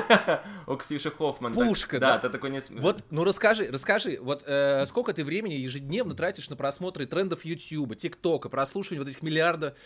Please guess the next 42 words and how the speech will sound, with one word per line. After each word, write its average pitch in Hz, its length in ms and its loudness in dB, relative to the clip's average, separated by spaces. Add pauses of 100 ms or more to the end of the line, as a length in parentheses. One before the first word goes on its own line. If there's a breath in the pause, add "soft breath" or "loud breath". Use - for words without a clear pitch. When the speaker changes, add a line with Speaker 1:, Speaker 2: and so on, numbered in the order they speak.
(260 loud breath)
Speaker 2:
песен, 180 500 0
э, 135 540 4
новых, 156 420 -2
значит, 139 340 -6
рэперов, 151 380 -2
исполнителей? 143 720 0
У 104 40 -8
тебя 160 120 -4
как-то 147 220 -2
это - 80 4
Speaker 1:
Много. 110 300 2
Speaker 2:
системати-, 156 180 -10
систематизировано? 175 1040 -2
Speaker 1:
Но 185 420 2
Speaker 2:
Вот - 140 6
как 240 160 4
выглядит 175 300 -2
твой 151 140 -4
день? 131 200 -4
Вот 127 140 -8
как 180 160 0
ты 135 80 -8
просыпаешься, 180 540 -6
прям 135 120 -6
включаешь, 170 680 -2
что 175 140 -8
ты 143 100 -10
включаешь? 110 540 -8
Speaker 1:
Ну, 139 80 -6
Speaker 2:
Как? 104 60 -6
Speaker 1:
первым 156 280 2
делом 165 240 0
я 139 140 -2
открываю 135 500 -6
YouTube 127 420 -10
и 117 60 -6
первым 120 260 -8
делом 143 160 -8
открываю 120 760 -6
новинки 123 760 -6
Apple 120 320 -4
Music. 92 340 -6